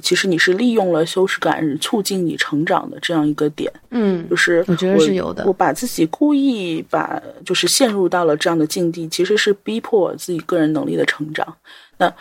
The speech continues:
Speaker 1: 我
Speaker 2: 对。
Speaker 1: 为了不让我自己在公众面前没有做好准备就发言，那我就逼迫自己在短时间内训练我公众发言的能力，
Speaker 2: <laughs>
Speaker 1: 对吧？呃，
Speaker 2: 对。
Speaker 1: 这就是一种自我成长，这基于的是你一个很稳定的自我评价，就是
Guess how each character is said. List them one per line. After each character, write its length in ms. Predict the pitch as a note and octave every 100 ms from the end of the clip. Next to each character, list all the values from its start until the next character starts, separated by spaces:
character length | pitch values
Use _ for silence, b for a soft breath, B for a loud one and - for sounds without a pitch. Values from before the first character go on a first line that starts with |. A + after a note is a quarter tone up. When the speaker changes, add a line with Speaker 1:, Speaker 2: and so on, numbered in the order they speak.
| B -
Speaker 1:
我 60 | F3
Speaker 2:
对。 160 | D#3 E3+
Speaker 1:
为 140 | A#3
了 160 | F#3+ D3+
不 160 | -
让 180 | D#3 F3
我 140 | D#3+ D#3+
自 160 | -
己 300 | D#3+ B2 B2
在 220 | - D#3+ D3+
公 160 | E3
众 120 | F3
面 180 | E3 D#3
前 180 | D#3 D3+
没 80 | D#3+
有 80 | D3+
做 140 | E3
好 120 | D3+
准 160 | D3+ -
备 120 | D#3+
就 120 | D3+
发 240 | D3+ D#3 D3+
言， 160 | - F#3
那 100 | A3
我 100 | C3+
就 120 | E3
逼 160 | F#3
迫 220 | F#3 - E3+
自 140 | F3+
己 320 | E3 D3 E3
在 220 | - E3 D#3+
短 180 | - -
时 100 | -
间 140 | E3+ E3+
内 100 | D#3
训 320 | - - F3
练 180 | F3 D#3+
我 180 | D3+ - -
公 160 | - E3
众 120 | E3
发 160 | D#3 D3+
言 120 | C#3+
的 80 | C#3
能 200 | A#2 A2+
力， 160 | C#3+ D3+
Speaker 2:
<laughs> 20 |
Speaker 1:
对 100 | D3
吧？ 180 | A2+ - B B B B
呃， 300 | E3 D#3 D#3+ -
Speaker 2:
对。 220 | - D#3+ D#3+
Speaker 1:
这 120 | D#4
就 180 | D4 F#4
是 160 | - F#3
一 80 |
种 260 | E3 D3 D3+
自 120 | E3
我 80 | D#3+
成 200 | - D4+
长， 200 | D#3+ E3 E3+
这 120 | A3+
基 220 | - A3+
于 140 | A3+ F#3
的 100 | F#3
是 200 | - F3+
你 160 | D3
一 20 |
个 160 | D3 E3+
很 180 | - D3+
稳 180 | F3 D3
定 120 | E3
的 80 | D#3
自 160 | -
我 60 | D3+
评 240 | - B2+ A#2
价， 220 | - E3
就 120 | E3
是 180 | E3+